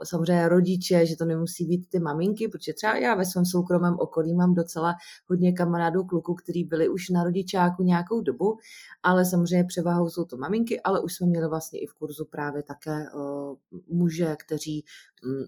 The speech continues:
řešili toto téma vlastně, že oni se starali o ty potomky.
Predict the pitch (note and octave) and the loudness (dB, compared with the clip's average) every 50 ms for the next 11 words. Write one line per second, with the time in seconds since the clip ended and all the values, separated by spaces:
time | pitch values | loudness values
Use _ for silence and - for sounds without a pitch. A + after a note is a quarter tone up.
0 | - _ _ _ _ _ - D3+ D#3+ D#3 D#3 - - E3 D#3 D3 D#3 D3+ C#3+ D3 | -12 _ _ _ _ _ -4 -2 0 0 0 0 2 2 2 2 0 -2 -2 -4
1 | D3 - - C#3+ C#3 C3+ C#3+ C#3 C#3 C#3 C#3 C3+ - D3+ D3+ D3+ - - - - | -4 -4 -6 -6 -6 -4 -4 -4 -4 -4 -6 -6 -6 -6 -6 -6 -8 -12 -20 -20
2 | _ _ - D#3+ - - D#3 D#3+ D3+ - D#3+ - - - D3 D3 D3 D3 - - | _ _ -4 -4 -2 0 0 0 0 -2 -4 -6 -4 -4 -4 -2 -2 -2 -4 -4
3 | C#3 - D3 C#3+ - C3 C3 - C#3 C3 C#3 C3 - C#3+ C3+ C3 | -6 -6 -8 -8 -8 -10 -12 -10 -10 -10 -10 -10 -12 -14 -16 -16